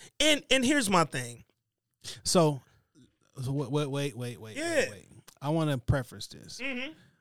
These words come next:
Speaker 2: Uh, 'cause I don't necessarily n-, think that it's anyone's business to out someone
Speaker 1: Yeah, yeah,
Speaker 2: or
Speaker 1: yeah.
Speaker 2: anything like
Speaker 1: Facts.
Speaker 2: that nature.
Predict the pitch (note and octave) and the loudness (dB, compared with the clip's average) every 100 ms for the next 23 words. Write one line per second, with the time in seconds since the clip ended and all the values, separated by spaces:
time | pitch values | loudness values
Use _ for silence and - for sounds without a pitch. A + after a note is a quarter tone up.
0 | _ C#3+ C#3 C3 B2 A#2 A2+ _ - - | _ -4 -2 -2 -4 -8 -12 _ -14 -2
1 | D#3 E3+ F3+ D3+ D#3+ C#3+ D3+ D3 C3 C3 | 2 2 2 2 0 0 0 0 0 -2
2 | B2 A#2 A2+ _ _ - D#3+ C#3 C3 C3 | -4 -6 -10 _ _ -2 0 2 0 0
3 | A#2+ C#3 C3 B2+ A#2+ A2 A#2 C#3+ B2+ C#3 | 0 2 2 0 -2 -2 0 0 2 2
4 | C3 - A2+ - C#3+ - D3+ C#3 C#3 G#3 | 0 -4 -6 -2 -4 -2 0 2 6 8
5 | G#3 G#3+ A3+ F#3+ C3+ C3+ G#3 C3 B2 C3 | 10 10 10 8 6 6 6 6 2 2
6 | D3 C3 C3+ | 0 0 -4